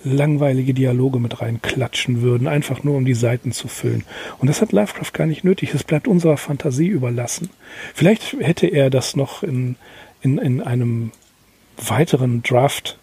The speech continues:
hineingeführt, aber das glaube ich noch nicht mal. Das ist einfach seine Sache nicht gewesen. Seine Dialoge wirken im Allgemeinen etwas hölzern. Und tatsächlich, hier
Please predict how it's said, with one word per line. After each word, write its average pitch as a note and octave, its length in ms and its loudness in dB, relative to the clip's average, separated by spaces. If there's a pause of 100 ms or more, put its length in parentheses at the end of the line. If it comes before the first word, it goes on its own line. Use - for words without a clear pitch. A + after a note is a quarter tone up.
(160)
hineingeführt, C3 680 2
aber D#3 100 0
das - 100 -8
glaube A3 260 2
ich - 100 -6
noch - 200 -6
nicht - 180 -10
mal. A#2+ 140 -10 (340)
Das - 180 -2
ist G3 120 0
einfach E3 300 -2
seine D3+ 260 0
Sache D3+ 280 -2
nicht C#3 240 -4
gewesen. D3+ 340 2
Seine C3 260 2
Dialoge C3+ 480 2 (320)
wirken C3+ 280 4
im C3 120 2
Allgemeinen C3 600 2
etwas - 400 -6
hölzern. A2 420 -4 (600)
Und C#3+ 240 4 (100)
tatsächlich, - 640 -2 (380)
hier G#3 500 0